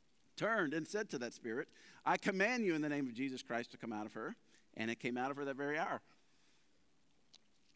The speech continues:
And so you see this supernatural work in her life. Now her owners are mad because they've lost, uh, you know, the, the, the goose that lays the golden egg. They've, they've lost their way to make money.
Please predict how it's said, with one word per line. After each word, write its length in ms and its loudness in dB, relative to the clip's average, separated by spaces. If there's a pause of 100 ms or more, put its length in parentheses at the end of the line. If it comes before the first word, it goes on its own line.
And 140 4
so 120 2
you 120 0
see 220 2
this 140 0
supernatural 680 2
work 220 0
in 60 0
her 140 2
life. 320 4
Now 340 4
her 380 2
owners 440 0
are 120 -2
mad 280 0
because 280 -4
they've 200 0
lost, 480 -2
uh, 320 2 (280)
you 140 0
know, 180 -2
the, 400 -4
the, 200 -4
the 100 -2
goose 240 -2
that 100 -6
lays 200 0
the 60 -10
golden 260 0
egg. 240 2
They've, 200 -2
they've 140 0
lost 320 -2
their 140 2
way 220 2
to 120 -6
make 240 -2
money. 440 0